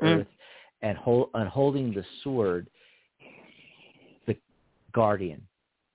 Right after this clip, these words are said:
Speaker 2: you know, it, guardian of the earth. You know, it, it just, wow.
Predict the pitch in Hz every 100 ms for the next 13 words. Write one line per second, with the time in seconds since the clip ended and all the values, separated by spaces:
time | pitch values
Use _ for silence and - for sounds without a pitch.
0 | _ _ - 123 120 117 - 117 - -
1 | - - 117 123 123 107 104 104 98 -
2 | 131 123 - 127 - 123 - 120 - _
3 | _ _ _ _ _ _ _ _ _ _
4 | _ _ - 101 123 123 113 87 71